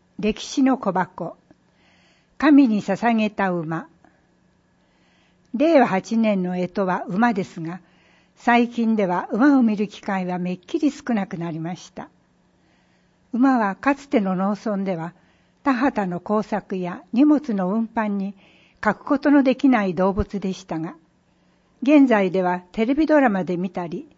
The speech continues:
動物園などで触れ合ったりする程度になりました。一口に馬といっても、映像で見ることの多いサラブレッドなどと、日本古来の馬は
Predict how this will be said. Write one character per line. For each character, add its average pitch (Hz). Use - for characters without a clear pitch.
動 262
物 294
園 220
な 190
ど 180
で 214
触 -
れ 262
合 294
っ -
た 226
り 175
す -
る 220
程 220
度 180
に 170
な 160
り 151
ま 165
し -
た。 -
一 -
口 233
に 190
馬 226
と 233
い 175
っ -
て -
も、 165
映 262
像 269
で 269
見 269
る 247
こ 196
と 196
の 180
多 185
い 180
サ 220
ラ 262
ブ 285
レ 285
ッ 247
ド 208
な 175
ど 170
と、 -
日 233
本 262
古 262
来 233
の 190
馬 190
は 175